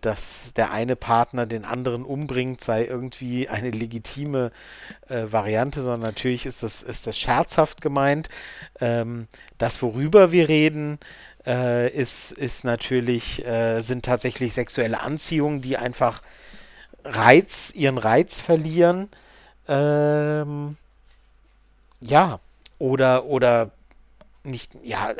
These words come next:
auf der einen Seite den Reiz verlieren oder auf der anderen Seite, dass man es sich einfach gar nicht mehr vorstellen kann, ähm, weil halt die Bindung sich und, und die, ja, die Bindung sich zueinander verändert hat.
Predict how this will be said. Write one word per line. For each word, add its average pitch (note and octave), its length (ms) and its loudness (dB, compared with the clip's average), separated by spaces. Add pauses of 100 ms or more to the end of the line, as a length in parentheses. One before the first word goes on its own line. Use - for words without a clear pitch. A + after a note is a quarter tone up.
auf - 120 -8
der A2+ 120 2
einen C#3+ 140 2
Seite D3 240 4
den B2 120 -2
Reiz A#2+ 280 2
verlieren F3+ 260 0
oder D#3+ 320 6
auf D#3 140 4
der D3 100 4
anderen D3+ 220 -2
Seite, D3 360 4 (440)
dass - 180 0
man C3 120 0
es - 60 0
sich A#2+ 180 -4
einfach A#2+ 240 -4
gar A#2+ 140 0
nicht B2 140 -10
mehr C#3 100 -4
vorstellen C3 760 6
kann, A#2 420 -6 (560)
ähm, B2+ 500 -2
weil C#3+ 720 2
halt D3 380 0
die D3+ 100 -6
Bindung D3+ 600 -4
sich D3 440 -8
und, C3+ 280 -8
und B2+ 300 -12
die, B2+ 120 -8
ja, C3 220 4
die F#2+ 140 -12
Bindung C3 380 -8
sich - 260 -14
zueinander C#3 480 -4
verändert A#2 500 -14
hat. - 160 -20